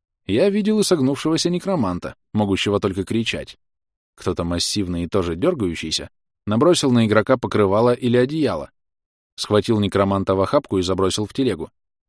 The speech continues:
Следом массивный начал забрасывать туда же воющую нежить. «Огонь!» —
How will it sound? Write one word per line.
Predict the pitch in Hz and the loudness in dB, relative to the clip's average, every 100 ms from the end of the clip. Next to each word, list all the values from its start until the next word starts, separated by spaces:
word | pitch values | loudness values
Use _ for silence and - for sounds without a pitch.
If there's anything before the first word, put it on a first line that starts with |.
| _ _ - | _ _ -12
Следом | 80 90 156 | -6 -2 0
массивный | 165 120 - 135 139 | 2 2 2 0 2
начал | 113 113 117 | 2 2 0
забрасывать | 101 98 107 127 123 104 | 2 2 2 2 0 -2
туда | 104 92 110 | -2 0 2
же | 110 | 0
воющую | 92 90 92 - 113 123 | 0 0 0 0 -2 0
нежить. | 117 85 78 - _ _ _ _ _ _ _ | -2 -6 -10 -20 _ _ _ _ _ _ _
«Огонь!» — | - 101 156 156 110 | -4 2 6 6 4